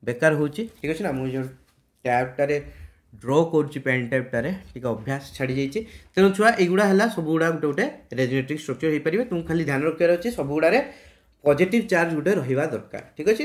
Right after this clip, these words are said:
ଆଉ ପରଫେକ୍ଟଲି ଡିଲୋକାଲାଇଜେସନ୍ ହବା ଦରକାର ସବୁଗୁଡ଼ାରେ। ତ no problem ଛୁଆ, ହେଇପାରିବ। ତୁମକୁ ଗୋଟେ କମ୍ପାଉଣ୍ଡ ଦଉଛି, ତୁମେ ନିଜେ ଟ୍ରାଏ କରିବ, ଠିକ୍ ଅଛି? ତେଣୁ ଇଏ ହେଲା ତୁମର ଆଜି କ୍ୱେଶ୍ଚନ ନମ୍ବର ୱାନ୍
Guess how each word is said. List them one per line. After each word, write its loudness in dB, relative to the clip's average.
ଆଉ -2
ପରଫେକ୍ଟଲି 0
ଡିଲୋକାଲାଇଜେସନ୍ -2
ହବା -8
ଦରକାର -10
ସବୁଗୁଡ଼ାରେ। -2
ତ -
no 4
problem 4
ଛୁଆ, 0
ହେଇପାରିବ। 2
ତୁମକୁ 4
ଗୋଟେ 4
କମ୍ପାଉଣ୍ଡ 4
ଦଉଛି, 2
ତୁମେ -2
ନିଜେ 2
ଟ୍ରାଏ 4
କରିବ, 2
ଠିକ୍ -2
ଅଛି? 2
ତେଣୁ 2
ଇଏ 6
ହେଲା 6
ତୁମର 0
ଆଜି 2
କ୍ୱେଶ୍ଚନ -4
ନମ୍ବର 2
ୱାନ୍ 2